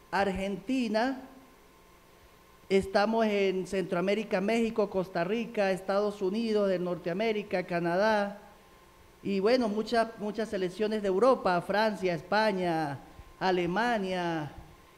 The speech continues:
y muchas se han quedado, como Italia, que son favoritas, pero bueno, siempre las que acudan,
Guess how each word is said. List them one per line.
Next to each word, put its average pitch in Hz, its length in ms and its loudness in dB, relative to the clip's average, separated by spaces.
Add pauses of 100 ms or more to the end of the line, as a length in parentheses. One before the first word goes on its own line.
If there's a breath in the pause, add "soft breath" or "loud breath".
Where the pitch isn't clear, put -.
y 190 120 0
muchas 247 340 2
se 226 100 0
han 214 80 0
quedado, 214 560 4
como 175 220 0
Italia, 202 440 2
que 170 140 -6
son 190 560 -4
favoritas, 196 640 0
pero 160 160 2
bueno, 214 320 2 (460 loud breath)
siempre 240 520 6
las 202 300 2
que 196 120 0
acudan, 247 560 4